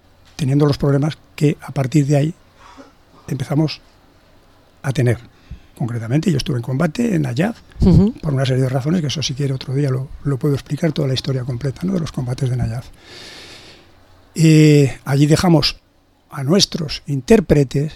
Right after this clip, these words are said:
Speaker 1: y a nuestros colaboradores afganos, porque necesitamos gente de,
Speaker 2: Claro.
Speaker 1: gente del terreno para trabajar con nosotros, los dejamos a su suerte y no sabemos qué ha pasado con ellos. Aquí no, aquí lo que se pretendía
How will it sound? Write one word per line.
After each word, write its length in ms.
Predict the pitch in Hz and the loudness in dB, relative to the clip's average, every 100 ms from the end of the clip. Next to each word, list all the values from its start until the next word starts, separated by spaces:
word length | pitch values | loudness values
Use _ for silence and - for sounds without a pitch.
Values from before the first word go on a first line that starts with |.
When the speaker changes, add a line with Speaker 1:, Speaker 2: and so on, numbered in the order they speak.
| - | -6
Speaker 1:
y 100 | 143 | -4
a 60 | |
nuestros 380 | 131 170 170 151 | -2 -4 -4 -6
colaboradores 800 | - 180 147 139 143 127 147 156 | -2 0 2 2 0 0 -2 -2
afganos, 380 | 156 160 151 143 | -4 -4 -4 -4
porque 220 | - 156 | -4 -2
necesitamos 680 | 135 139 127 135 196 240 180 | -2 -2 -4 0 2 2 0
gente 340 | 165 135 143 | -4 -2 -2
de, 160 | 131 127 - - - - _ - | -4 -4 -6 -8 -14 -16 _ 2
Speaker 2:
Claro. 280 | 214 202 147 | 8 8 8
Speaker 1:
gente 260 | 135 165 175 | 6 6 6
del 160 | 165 | 6
terreno 300 | 156 151 185 | 4 2 4
para 160 | 180 160 | 2 0
trabajar 340 | 151 139 147 | 0 -2 -2
con 140 | 139 139 | -4 -4
nosotros, 440 | 139 156 185 180 - - - - | -2 -2 -2 -4 -6 -20 -20 -8
los 140 | 143 | -6
dejamos 320 | 127 165 180 | -4 -2 0
a 60 | 185 | 2
su 100 | 185 | 0
suerte 420 | 214 202 - 143 - | -2 -6 -6 -10 -2
y 140 | 175 | 2
no 100 | 156 | 2
sabemos 400 | - 208 247 226 | 2 2 2 0
qué 100 | - | 0
ha 40 | 160 | 0
pasado 280 | 139 135 127 | 0 -2 -4
con 160 | 123 | -4
ellos. 240 | 123 123 - | -4 -6 -4
Aquí 260 | 143 - 202 | -4 0 2
no, 140 | 196 | 2
aquí 140 | 147 214 | 2 0
lo 80 | 202 | 2
que 100 | 165 | 2
se 100 | 156 | 2
pretendía 640 | 156 139 135 202 160 | 0 0 0 2 2